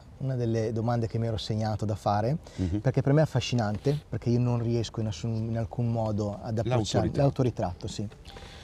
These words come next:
Speaker 2: Ma sai, l'autoritratto nasce
Speaker 1: Io lo
Speaker 2: da
Speaker 1: trovo molto, molto affascinante, proprio perché personalmente ho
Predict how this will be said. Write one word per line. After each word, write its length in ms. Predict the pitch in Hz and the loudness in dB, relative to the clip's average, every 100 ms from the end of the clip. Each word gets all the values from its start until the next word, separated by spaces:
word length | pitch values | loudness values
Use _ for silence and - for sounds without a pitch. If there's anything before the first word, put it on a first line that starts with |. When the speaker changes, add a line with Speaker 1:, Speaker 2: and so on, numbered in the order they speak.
| - | -8
Speaker 2:
Ma 80 | 139 | -2
sai, 180 | - 80 | 2 4
l'autoritratto 720 | 110 - 139 - 180 - 120 | 4 4 0 2 -2 2 4
nasce 440 | 98 92 92 - | 4 4 2 6
Speaker 1:
Io 60 | 160 | 8
lo 60 | |
Speaker 2:
da 60 | 196 | 10
Speaker 1:
trovo 240 | 165 143 | 12 12
molto, 400 | 143 151 190 - | 12 12 10 8
molto 260 | 160 147 - | 8 8 4
affascinante, 720 | 131 127 - 117 104 101 143 | 0 -2 2 0 2 0 0
proprio 240 | 131 120 120 | 0 0 2
perché 300 | 131 139 120 | 2 2 4
personalmente 1000 | - 160 - 143 135 135 143 147 175 180 - - - - - - - - | 6 6 8 6 8 8 6 6 2 2 -8 -18 -18 -18 -18 -16 -6 6
ho 380 | 139 143 151 | 10 10 8